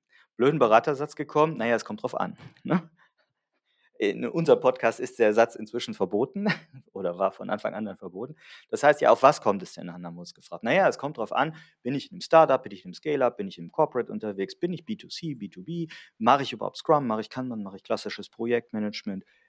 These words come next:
Wie ist, ne, die Entscheidungsverantwortung delegiert, das, was wir mit Poem hatten? Wie ist, ähm, sind die, die Skills, äh, verteilt im Team oder was für Skills hat ein Product Owner, ne, und die, die Teammitglieder? Das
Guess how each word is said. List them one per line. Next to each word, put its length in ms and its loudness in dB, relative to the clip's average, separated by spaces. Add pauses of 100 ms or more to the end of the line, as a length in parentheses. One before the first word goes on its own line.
Wie 300 -4
ist, 360 2
ne, 200 -2
die 120 -4
Entscheidungsverantwortung 1000 -2
delegiert, 480 -6
das, 160 -18
was 160 -16
wir 80 -16
mit 140 -14 (120)
Poem 280 -2
hatten? 320 -8 (320)
Wie 300 0
ist, 600 0
ähm, 240 -6
sind 220 -6
die, 400 -10
die 80 -10
Skills, 760 -4 (180)
äh, 220 -12
verteilt 540 2
im 220 -6
Team 300 -6
oder 300 0
was 180 -4
für 120 -14
Skills 320 -2
hat 100 -10
ein 80 -8
Product 400 0
Owner, 320 0
ne, 260 -4
und 320 -8
die, 120 -14
die 180 -14
Teammitglieder? 580 0
Das 240 -2